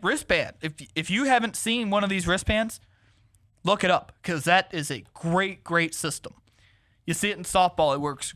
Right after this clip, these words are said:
great. By the way, you're listening to the Sunday Sports Shootout here on eighty-eight point seven W L U W with Nick Schultz.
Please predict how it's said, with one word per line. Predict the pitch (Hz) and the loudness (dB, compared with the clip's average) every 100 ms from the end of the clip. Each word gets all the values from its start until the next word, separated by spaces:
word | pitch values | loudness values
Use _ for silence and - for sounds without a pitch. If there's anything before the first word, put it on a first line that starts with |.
| _ | _
great. | - 147 - - _ _ _ - - _ _ _ _ _ _ _ _ _ _ _ _ | -10 -10 -12 -20 _ _ _ -20 -20 _ _ _ _ _ _ _ _ _ _ _ _
By | 214 233 | 6 6
the | |
way, | 240 202 | 6 2
you're | 160 | 0
listening | 196 - 147 | -2 -4 -6
to | 135 | -6
the | |
Sunday | 123 160 147 | -4 -2 -2
Sports | 139 156 151 | -4 -6 -4
Shootout | - 175 160 127 | -2 2 2 2
here | 165 | 0
on | 147 | 0
eighty-eight | 147 151 147 | 0 0 -2
point | - 151 - | -2 -4 0
seven | 160 160 147 | 0 0 -2
W | 147 151 | -2 -2
L | 143 | -2
U | 139 | -2
W | 147 160 170 147 | 0 0 0 -4
with | 147 160 | -4 -6
Nick | 143 | -4
Schultz. | - 180 175 - | 0 0 -2 -8